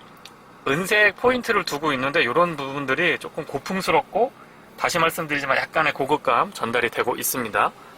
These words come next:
레벨의 울티마라고 하는 사운드 시스템이 적용이 돼 있는데, 저것도 한번 들어보도록 할게요. 그리고 엠케이지에서 제가 조금 인상 깊게 받았던 부분인데,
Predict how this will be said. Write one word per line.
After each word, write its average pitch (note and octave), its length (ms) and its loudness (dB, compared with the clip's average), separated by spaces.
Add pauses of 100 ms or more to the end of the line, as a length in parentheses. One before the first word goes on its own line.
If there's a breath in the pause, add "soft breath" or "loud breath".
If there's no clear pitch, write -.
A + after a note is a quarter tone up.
(640 loud breath)
레벨의 F#3+ 640 4 (120)
울티마라고 D#3+ 1400 2
하는 C#3+ 340 -2
사운드 F3+ 280 2
시스템이 D#3 380 -4
적용이 B2 320 -2
돼 A#2+ 120 2
있는데, A#2 340 -2
저것도 A#2 340 -8
한번 A2 240 -10
들어보도록 G2+ 540 -2
할게요. C3+ 380 -6 (580 loud breath)
그리고 C3 160 -2
엠케이지에서 G3+ 800 2
제가 E3 240 4
조금 F3 560 0
인상 D#3+ 280 0
깊게 F#3+ 440 -2
받았던 C#3+ 440 0
부분인데, C3+ 680 -2